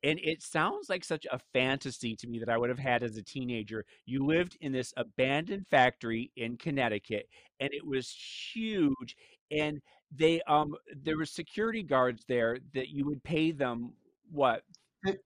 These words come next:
Speaker 2: fifty dollars a month.
Speaker 1: Fifty dollars a
Speaker 2: Yeah.
Speaker 1: month to live
Speaker 2: Mm-hmm.
Speaker 1: there, to squat there.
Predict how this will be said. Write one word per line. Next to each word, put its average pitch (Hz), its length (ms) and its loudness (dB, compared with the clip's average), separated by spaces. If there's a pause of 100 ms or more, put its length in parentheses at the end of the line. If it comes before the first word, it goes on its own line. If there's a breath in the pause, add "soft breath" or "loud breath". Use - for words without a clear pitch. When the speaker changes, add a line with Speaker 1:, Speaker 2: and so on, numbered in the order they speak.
Speaker 2:
fifty 190 240 4
dollars 175 280 8
a 165 40 6
month. 156 80 8
Speaker 1:
Fifty 156 60 8
dollars 160 240 2
a 151 80 0
Speaker 2:
Yeah. 147 80 -2
Speaker 1:
month 151 300 -2
to 156 120 -4
live 151 260 2
Speaker 2:
Mm-hmm. 139 160 4
Speaker 1:
there, 202 320 4 (440)
to 170 100 -4
squat 160 500 4
there. 113 280 2